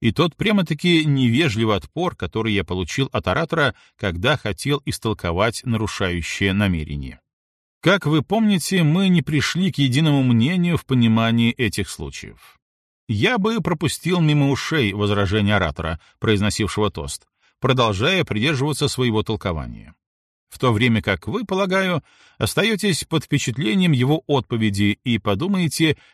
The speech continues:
не лучше ли отказаться от такого толкования ошибочных действий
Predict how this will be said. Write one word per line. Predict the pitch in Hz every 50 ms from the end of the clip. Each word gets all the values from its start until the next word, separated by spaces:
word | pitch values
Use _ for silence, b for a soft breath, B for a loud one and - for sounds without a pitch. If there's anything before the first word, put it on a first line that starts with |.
| b b
не | 120 123 127
лучше | 123 147 233 220 - - - 165
ли | 170 170
отказаться | - 151 135 - - 131 113 101 90 143 180 170 139 - - - 131 120
от | 107 -
такого | - 110 - - 143 135 131
толкования | - - 110 92 - 101 98 117 151 160 147 143 131
ошибочных | - - - - - 131 120 104 - - 107 98 90
действий | 95 151 185 156 - - 147 143 139 127